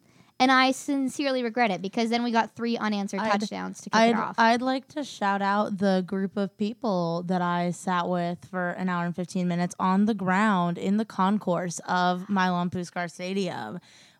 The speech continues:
Speaker 2: We had a grand old time, and I hope that we <laughs> never do it again.
Speaker 1: You know, minus the rain, minus the cold, minus a little bit of a struggle at the beginning until we pulled through.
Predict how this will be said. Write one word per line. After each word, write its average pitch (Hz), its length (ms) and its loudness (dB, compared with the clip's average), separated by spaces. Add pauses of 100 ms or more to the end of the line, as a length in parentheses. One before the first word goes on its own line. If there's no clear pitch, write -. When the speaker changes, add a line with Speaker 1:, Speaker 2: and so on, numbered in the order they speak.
Speaker 2:
We 220 240 4
had 226 200 4
a 202 80 2
grand 208 400 0
old 269 220 -2
time, 202 640 -4 (500)
and 208 640 -4
I 185 400 -6
hope 214 340 -6
that 240 140 -4
we 220 140 -2
<laughs> 233 160 2
never 294 240 4
do 269 240 6
it 247 80 4
again. 285 520 6 (460)
Speaker 1:
You 269 120 2
know, 269 100 6
minus 269 360 2
the 277 100 0
rain, 220 240 2
minus 202 260 0
the 214 60 -10
cold, 185 500 0
minus 196 420 -4
a 220 60 -2
little 339 160 -2
bit 370 80 -4
of 311 80 -4
a 285 60 -2
struggle 196 260 -8
at 196 80 -6
the 202 80 -14
beginning 202 440 -4 (100)
until 208 260 0
we 190 80 0
pulled 190 240 -4
through. 190 300 -2